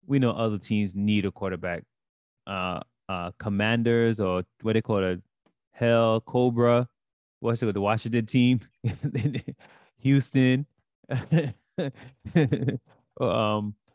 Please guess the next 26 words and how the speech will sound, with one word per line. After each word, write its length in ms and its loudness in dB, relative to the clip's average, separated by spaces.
who 180 4
else? 140 4
There's 160 2
a, 160 2
a 200 0
plethora 360 2
of 100 0
teams 320 2
that, 200 0
that 240 -4
need 240 4
a 100 2
quarterback. 680 -2
And 220 0
I, 180 -4
I, 140 -4
I 40 0
may 200 2
dare 240 4
to 100 2
say 340 2
<clears throat> 40 -14
the 580 -2
Giants. 380 -2
<laughs> 320 0
So 380 2